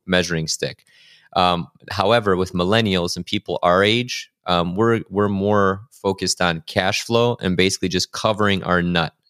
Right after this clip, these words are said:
You know, can you cover the nut of your expenses with assets that throw off money or cash flow? If you,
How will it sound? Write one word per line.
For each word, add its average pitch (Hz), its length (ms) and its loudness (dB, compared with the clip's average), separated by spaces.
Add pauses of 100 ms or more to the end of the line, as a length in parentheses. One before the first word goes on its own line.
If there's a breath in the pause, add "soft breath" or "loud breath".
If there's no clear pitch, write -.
You 87 80 -2
know, 82 100 0
can 104 200 -2
you 95 80 0
cover 131 320 -2
the 117 100 0
nut 107 340 0
of 90 140 -4
your 87 100 0
expenses 113 720 -2
with 87 300 0 (360)
assets 101 440 0
that - 180 -4
throw 101 240 2
off 92 240 2
money 131 460 0
or 87 100 -6
cash 113 380 -2
flow? 131 320 0 (460)
If 95 200 -2
you, 92 240 0